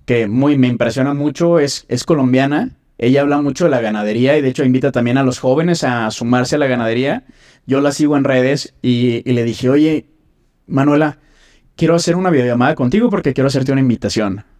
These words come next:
Órale. Yo he, yo ya había visto que ella hacía lives con otras personas ganaderas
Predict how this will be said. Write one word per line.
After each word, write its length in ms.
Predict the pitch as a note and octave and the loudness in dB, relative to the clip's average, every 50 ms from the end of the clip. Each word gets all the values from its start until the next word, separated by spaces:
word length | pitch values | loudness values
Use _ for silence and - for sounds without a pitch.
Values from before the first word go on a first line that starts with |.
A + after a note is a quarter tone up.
| _ _ | _ _
Órale. 400 | - D3+ D#3+ D3+ C3 A#2+ A2 _ _ _ _ _ _ _ _ _ _ _ _ - | -2 0 2 2 0 -2 -6 _ _ _ _ _ _ _ _ _ _ _ _ -4
Yo 120 | C#3+ D3+ E3+ | 0 0 2
he, 280 | F#3 G#3 G#3 G3+ G#3 | 4 4 2 2 2
yo 120 | F#3 F#3 G#3 | 0 0 2
ya 100 | A3 A3+ | 2 2
había 200 | A#3 A#3 A3+ A3 | 2 2 2 2
visto 340 | A3 G#3+ - - A#3 A#3 | 0 -2 -2 -2 -4 -2
que 140 | - D#3+ C#3 | 0 -2 0
ella 340 | C#3 C#3+ D#3 E3+ G3+ B3+ F#4+ - _ _ _ _ _ | 0 0 0 0 0 -2 -4 -6 _ _ _ _ _
hacía 300 | - - - - C3 B2 | -8 -8 -6 -2 -2 0
lives 540 | B2+ B2 B2 C3+ E3+ F3 - - - - _ _ _ _ _ _ _ _ _ _ _ _ - | 0 0 0 -2 -2 -4 -8 -16 -18 -20 _ _ _ _ _ _ _ _ _ _ _ _ -4
con 180 | A2+ A2+ B2 | -2 0 0
otras 260 | C3 C3 D3+ F#3 F3+ - | 0 2 2 0 0 0
personas 420 | D3 B2+ - C3 B2+ C#3 C#3 D3 | -2 -4 -2 -2 -2 -2 -2 -2
ganaderas 600 | C3+ A#2+ A2 G#2+ A2 A2+ B2+ D3+ F3+ G3+ - | -2 -4 -2 0 0 0 2 2 0 -2 -4